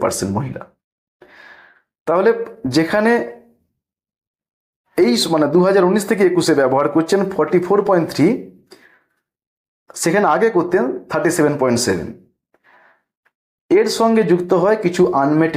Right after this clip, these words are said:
নিড, মানে কিছু অপূর্ণ চাহিদা। মুসলিম নারীদের মধ্যে সিক্সটিন পার্সেন্ট, হিন্দু নারীদের মধ্যে টুয়েলভ পার্সেন্ট। অর্থাৎ সচেতনতা ও পরিষেবার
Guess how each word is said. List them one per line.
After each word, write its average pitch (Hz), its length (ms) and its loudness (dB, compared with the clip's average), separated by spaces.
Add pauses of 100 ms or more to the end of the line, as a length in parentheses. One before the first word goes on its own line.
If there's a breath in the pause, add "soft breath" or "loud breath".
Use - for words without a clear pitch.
নিড, 92 180 -2 (1000)
মানে 196 160 0
কিছু 190 140 -2 (100)
অপূর্ণ 165 240 0 (160)
চাহিদা। 110 380 -2 (1200 soft breath)
মুসলিম 175 380 2 (100)
নারীদের 175 400 2
মধ্যে 170 300 0
সিক্সটিন 180 380 -2
পার্সেন্ট, 147 360 0 (220)
হিন্দু 165 280 4
নারীদের 165 340 2
মধ্যে 151 280 -2
টুয়েলভ 135 300 2
পার্সেন্ট। - 340 -6 (1400)
অর্থাৎ 147 240 -2 (100)
সচেতনতা 202 600 0 (880)
ও 135 60 2 (160)
পরিষেবার 185 480 2